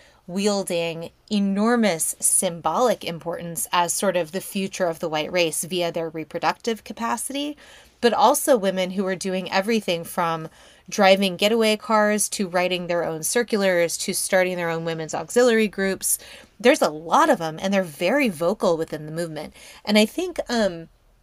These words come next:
you know, missing conservative women is a problem that has plagued historians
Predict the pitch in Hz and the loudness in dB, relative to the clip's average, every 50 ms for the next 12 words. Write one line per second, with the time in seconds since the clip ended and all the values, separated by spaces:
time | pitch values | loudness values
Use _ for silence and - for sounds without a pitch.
0 | _ _ _ _ _ _ - - - 233 226 214 214 208 202 - - 220 220 277 | _ _ _ _ _ _ -20 -8 -2 0 0 2 2 0 -2 -2 0 2 4 4
1 | 330 311 - - 254 214 196 170 - 190 175 - - 214 208 208 190 180 175 156 | 4 2 0 0 0 0 0 -4 -6 -8 -8 -6 -4 -2 -2 -2 -2 -4 -4 -4
2 | 165 170 165 165 185 208 226 233 247 - - 196 - 202 190 - - - 180 180 | -2 -4 -2 -2 -2 -2 -2 -2 -4 -2 -2 -2 -2 -2 -4 -4 -2 2 2 2
3 | 180 185 180 175 170 170 - 185 190 175 - - - - 202 190 185 185 180 170 | 2 2 -2 -6 -6 -8 -6 -6 -4 -6 -6 -8 -8 -4 0 0 2 0 0 -2
4 | - - - 202 190 - - 196 180 180 170 165 160 156 156 151 147 - - | -8 -8 -6 -4 -2 -2 0 0 0 0 0 0 -2 -6 -8 -6 -6 -6 -6